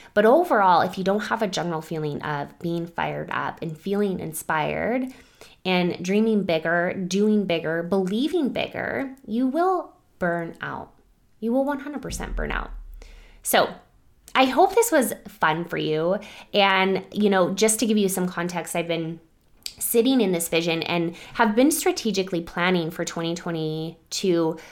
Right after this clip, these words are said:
basically all of quarter four of last year. And so it feels so clear and real to me by this point.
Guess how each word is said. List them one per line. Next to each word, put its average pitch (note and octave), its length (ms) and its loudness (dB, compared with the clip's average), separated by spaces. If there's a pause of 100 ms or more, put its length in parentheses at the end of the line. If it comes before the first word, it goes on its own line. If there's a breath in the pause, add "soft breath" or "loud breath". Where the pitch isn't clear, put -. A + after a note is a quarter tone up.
basically C#4 540 2
all G3+ 420 4
of F#3 220 0
quarter E3+ 320 0
four C#3+ 320 -2
of C#3 140 -6
last - 340 -6
year. - 360 -6 (380 loud breath)
And G3+ 180 2
so G3 340 6
it G#3+ 120 2
feels C4+ 260 0
so C4 160 4
clear G3 460 -2
and F3+ 260 0
real E3 240 -2
to G#3 120 -4
me F#3+ 160 0
by D#3+ 140 0
this D#3+ 200 -4
point. F#3 520 -4